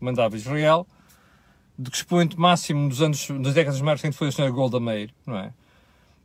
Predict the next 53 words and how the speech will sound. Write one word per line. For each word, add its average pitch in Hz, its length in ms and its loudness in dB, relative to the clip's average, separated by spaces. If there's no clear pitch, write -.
Hum, 156 180 -2
Israel 208 320 4
era 226 80 6
uma 226 100 2
espécie 220 280 0
de 180 60 2
darling 196 500 6
da 190 80 2
malta 190 300 4
que - 80 -4
adorava 190 300 2
o - 20 -6
socialismo. 160 560 -6
A 214 80 -2
partir 247 340 2
do 214 80 0
momento 233 260 2
em - 20 -2
que 160 40 -2
começaram 175 320 4
a 180 40 2
aparecer 190 300 -2
governos 190 360 0
conservadores, 220 580 -2
foi - 180 -6
uma 240 120 0
chatice, - 580 -6
não 147 120 -6
é? 120 60 -8
Toda 165 280 2
a 165 40 2
gente 170 220 2
se - 60 -14
vira 190 180 0
contra 196 240 -4
Israel. 196 360 -6
O 185 100 -2
que - 140 0
é 285 80 6
chocante 151 520 -2
nisto - 400 -8
é 180 80 -2
que - 140 -10
isto - 200 -2
é 254 40 4
um 240 100 2
discurso - 480 0
que - 80 -4
não 185 140 4
é 214 100 4
só 214 180 0
da 214 100 0
esquerda, 190 520 -2